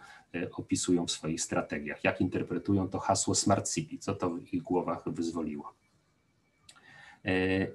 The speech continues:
i to prowadzi do ostatniego punktu, y, wyników. Wyniki są, y,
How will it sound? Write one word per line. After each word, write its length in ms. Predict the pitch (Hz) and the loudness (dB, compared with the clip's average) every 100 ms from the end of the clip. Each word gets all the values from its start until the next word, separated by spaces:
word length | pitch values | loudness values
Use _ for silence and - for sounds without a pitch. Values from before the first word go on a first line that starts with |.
| - | -2
i 300 | 95 95 101 - _ - - - - _ | 2 2 -2 -8 _ -20 -20 -20 -20 _
to 120 | 156 | 6
prowadzi 360 | 151 127 113 107 | 8 8 8 6
do 140 | 104 | 4
ostatniego 560 | 95 - 90 - 156 147 | 2 0 2 8 10 10
punktu, 480 | 147 135 - 127 127 | 8 4 4 4 8
y, 140 | 113 | 8
wyników. 600 | 107 120 101 - - - - - | 10 8 6 4 -8 -20 -20 -4
Wyniki 400 | 98 101 147 202 | 4 8 8 6
są, 300 | 156 127 110 | 4 4 4
y, 720 | 98 95 92 90 92 92 92 | 4 2 2 2 2 0 -2